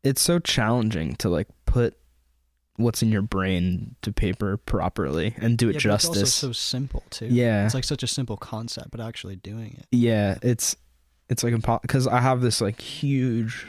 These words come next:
Speaker 1: like, it was, it was insane because so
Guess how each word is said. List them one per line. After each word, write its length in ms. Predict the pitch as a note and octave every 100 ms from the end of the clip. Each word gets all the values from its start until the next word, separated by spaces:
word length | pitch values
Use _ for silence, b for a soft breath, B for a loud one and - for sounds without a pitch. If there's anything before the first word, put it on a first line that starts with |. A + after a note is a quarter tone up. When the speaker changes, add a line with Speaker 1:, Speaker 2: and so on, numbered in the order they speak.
| -
Speaker 1:
like, 340 | B2+ A#2 - - b b b b _ -
it 100 | C3+
was, 200 | A#2+ A#2+
it 120 | - F3+
was 100 | F#3
insane 360 | C3+ C#3+ C3
because 220 | A#2+ A#2
so 360 | - C3+ A#2+ -